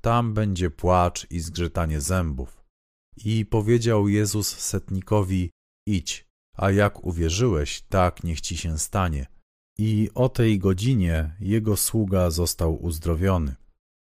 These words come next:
A gdy Jezus przyszedł do domu Piotra,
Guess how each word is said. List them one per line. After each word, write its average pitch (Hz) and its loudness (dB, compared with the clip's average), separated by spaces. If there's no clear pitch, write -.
A 113 2
gdy 107 -2
Jezus 131 2
przyszedł 87 0
do 90 2
domu 98 2
Piotra, 117 -2